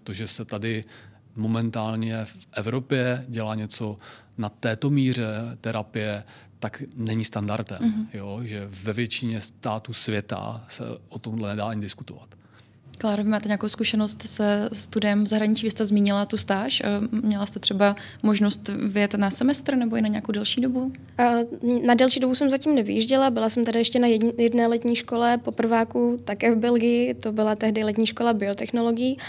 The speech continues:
Speaker 3: Obě dvě ty zkušenosti byly za mě naprosto skvělé a doporučuji to, komu můžu. Eh, není to jenom o tom, že se tam člověk samozřejmě dozví nějaké nové znalosti,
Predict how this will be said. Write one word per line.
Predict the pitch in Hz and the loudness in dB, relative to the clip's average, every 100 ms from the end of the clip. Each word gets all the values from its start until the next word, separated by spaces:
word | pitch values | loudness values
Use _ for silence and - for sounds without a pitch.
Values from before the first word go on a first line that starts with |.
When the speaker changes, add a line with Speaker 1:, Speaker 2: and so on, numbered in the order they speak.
| - - | -12 -10
Speaker 3:
Obě | - 226 247 | -2 6 6
dvě | 220 233 | 6 4
ty | 240 | 4
zkušenosti | - 226 233 226 226 | 2 0 2 2 2
byly | 226 233 233 | 2 4 6
za | |
mě | 233 233 | 6 4
naprosto | 226 233 214 233 | 4 0 0 -2
skvělé | - 233 220 226 | 0 4 6 6
a | 220 | 6
doporučuji | 220 220 226 220 233 | 2 0 0 0 0
to, | 226 226 | 0 2
komu | 233 226 | 4 4
můžu. | 226 220 208 220 - - - | 6 4 2 -2 -4 -12 -6
Eh, | 233 226 | -2 2
není | 226 220 | 4 4
to | 214 | 4
jenom | 220 214 | 4 4
o | 214 | 2
tom, | 202 202 | 0 0
že | |
se | 196 | 0
tam | 208 208 | -2 -2
člověk | - 208 202 | 0 -2 0
samozřejmě | 214 208 214 208 | 0 2 4 4
dozví | 202 196 196 | 4 2 2
nějaké | 190 190 208 | 0 0 0
nové | 202 208 190 190 | 2 2 0 -2
znalosti, | 185 190 208 226 - 277 | -2 0 2 0 2 0